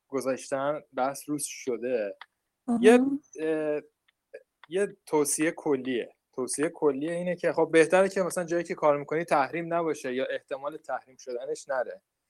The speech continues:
Speaker 1: نهایت اگه فکر می‌کنی اینجوریه، شما بالاخره یه نفر هستی که رفتید با عنوان کارمند کانترکت بستی، می‌تونی اسم خودتو بذاری فریلنسر. و لیست کارهایی که کردی رو
Speaker 2: مهم.
Speaker 1: هم بزنی اینا بوده دیگه، درسته؟ اینم یه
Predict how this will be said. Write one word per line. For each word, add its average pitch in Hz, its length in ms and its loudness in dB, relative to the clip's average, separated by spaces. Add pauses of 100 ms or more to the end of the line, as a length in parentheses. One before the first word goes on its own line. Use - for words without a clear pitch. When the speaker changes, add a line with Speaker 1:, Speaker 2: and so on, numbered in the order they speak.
(400)
Speaker 1:
نهایت 180 440 6
اگه 226 160 4
فکر 214 220 2
می‌کنی 175 260 -4
اینجوریه، 175 500 0
شما 202 260 0
بالاخره 202 380 2
یه 233 100 0
نفر 220 260 2
هستی 214 220 -2
که 220 120 -8 (200)
رفتید 180 300 -2
با 185 100 2
عنوان 190 280 0
کارمند 170 400 0
کانترکت 175 580 0
بستی، 127 340 -2
می‌تونی 156 240 -8
اسم 175 160 -6
خودتو 185 260 0
بذاری 185 220 0
فریلنسر. 131 720 -2 (1000)
و 139 100 6 (380)
لیست 190 320 2
کارهایی 180 340 4
که 185 120 -4
کردی 151 260 4
رو 165 60 2
Speaker 2:
مهم. - 80 4
Speaker 1:
هم 180 80 -6
بزنی 185 320 -4
اینا 165 260 -2
بوده 120 240 -6
دیگه، 117 500 -2
درسته؟ 170 480 0 (520)
اینم 196 200 4
یه 190 220 0